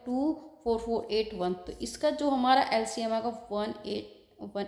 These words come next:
एटी टू आ जाएगा। अब हमें ये verify करना है, वेरीफाई करते हैं इसको, Verification करते हैं इसका,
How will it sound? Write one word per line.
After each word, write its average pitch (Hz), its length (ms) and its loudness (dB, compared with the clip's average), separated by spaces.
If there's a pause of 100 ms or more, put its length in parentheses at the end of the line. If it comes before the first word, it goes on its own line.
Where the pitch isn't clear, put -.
एटी 214 260 -8
टू - 240 -10
आ - 100 -4
जाएगा। - 260 -10 (500)
अब 269 120 10
हमें 285 220 6
ये 269 200 2
verify 247 480 6
करना 247 280 2
है, 240 60 6
वेरीफाई 240 460 0
करते 240 280 -4
हैं 240 60 0
इसको, 240 280 -2 (1120)
Verification 220 680 4
करते 226 240 -4
हैं 233 80 -2
इसका, 294 300 -4